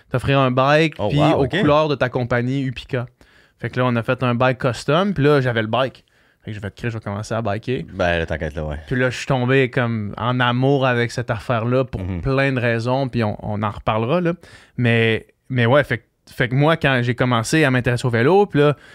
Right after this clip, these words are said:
Speaker 1: là, j'ai commencé à, à te suivre, puis là, on m'a, on, y a du monde qui me recommandait de te recevoir sur le podcast
Speaker 2: Oh.
Speaker 1: pour parler de, de ça. Puis je me suis dit, « Faut qu'ils m'apprennent à watter plus. Faut que je co-, faut que j'essaie de comprendre ça. » Parce que moi, c'est tout le temps une obsession. Quand,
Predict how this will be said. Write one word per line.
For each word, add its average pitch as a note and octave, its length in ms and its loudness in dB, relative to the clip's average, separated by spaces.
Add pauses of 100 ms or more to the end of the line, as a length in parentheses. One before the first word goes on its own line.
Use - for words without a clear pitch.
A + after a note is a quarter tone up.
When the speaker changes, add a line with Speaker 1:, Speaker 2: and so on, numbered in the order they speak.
(180)
Speaker 1:
là, C#3+ 80 4
j'ai B2 160 0
commencé B2 460 2
à, A#2+ 200 4
à B2 140 0
te - 80 -8
suivre, F#3 500 2
puis - 100 -2
là, D3 100 4
on C#3+ 100 4
m'a, C3+ 180 4
on, A#2+ 220 2
y A#2+ 100 -2
a - 20 0
du B2 60 0
monde C3+ 180 2
qui C3+ 80 -2
me B2+ 80 2
recommandait B2 520 2
de C#3 60 -8
te C3+ 80 -2
recevoir C3 440 2
sur - 100 -12
le A#2+ 60 -12
podcast D3+ 600 0
Speaker 2:
Oh. B2+ 40 -2
Speaker 1:
pour - 60 -8
parler B2+ 360 2
de, A#2+ 100 0 (320)
de A#2 80 0
ça. F#3+ 340 2 (640)
Puis C#3+ 340 2
je C3+ 100 -2
me B2 80 0
suis B2 140 -6
dit, « C#3+ 360 0 (400)
Faut - 280 -2
qu'ils - 160 -6
m'apprennent A2 640 -2 (340)
à A#2+ 120 0
watter A#2+ 520 -2 (120)
plus. C3 420 0
Faut D#3+ 180 0
que - 80 -8
je - 120 -10
co-, C#3+ 240 2
faut E3+ 180 0
que D#3+ 60 2
j'essaie D#3 200 2
de C#3 120 2
comprendre C3 480 0
ça. » D#3 80 2
Parce C#3 120 0
que D3 80 -2
moi, D3+ 120 0
c'est - 80 -4
tout D3+ 60 0
le C3 40 0
temps D3+ 160 2
une C3+ 100 2
obsession. B2+ 540 -2
Quand, A#2 200 0